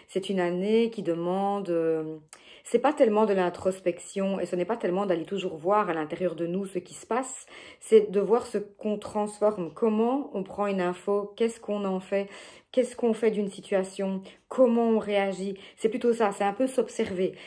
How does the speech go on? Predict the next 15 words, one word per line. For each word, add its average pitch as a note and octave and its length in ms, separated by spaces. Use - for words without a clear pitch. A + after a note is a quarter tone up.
C'est G#3 160
pas G3+ 160
tellement, A3+ 680
euh, E3+ 840
se F3+ 380
refermer, F#3+ 800
c'est - 200
plutôt C#4 420
s'observer. F3 640
Et G3+ 120
vous G#3 140
allez G#3 140
voir A3+ 500
que G#3 120
selon, A3+ 540